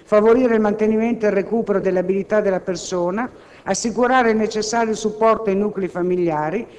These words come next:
prevenire e contrastare situazioni di rischio di isolamento sociale o rischio di emarginazione, collaborare con i servizi del territorio. La logica di questo in-, intervento educativo, sottolineato il dottor Molgora, a differenza di altre esperienze in altri comuni,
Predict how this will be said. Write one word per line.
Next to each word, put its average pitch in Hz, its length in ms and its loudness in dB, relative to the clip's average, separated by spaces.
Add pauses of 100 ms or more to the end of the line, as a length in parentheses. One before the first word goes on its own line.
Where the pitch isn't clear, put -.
(260)
prevenire 240 520 4
e - 20 -4
contrastare 214 640 -2
situazioni 202 580 -2
di 190 140 0
rischio 214 380 -2
di 180 80 -2
isolamento 196 560 -2
sociale 175 580 -4 (340)
o 214 140 4
rischio 214 340 2
di 202 80 2
emarginazione, 175 960 -2 (260)
collaborare 226 680 4
con 226 160 -2
i 226 80 -2
servizi 185 500 -2
del 165 180 -2
territorio. 135 680 -8 (580)
La 196 120 4
logica 240 340 4
di 220 160 2
questo 226 280 0
in-, 214 160 -2 (320)
intervento 214 580 2
educativo, 202 720 0
sottolineato 190 640 0
il 180 80 2
dottor 180 260 0
Molgora, 226 520 2
a 214 40 -2
differenza 202 560 -2
di 185 100 -2
altre 202 200 -2
esperienze 190 600 -4
in 170 100 0
altri 190 280 -2
comuni, 208 560 -2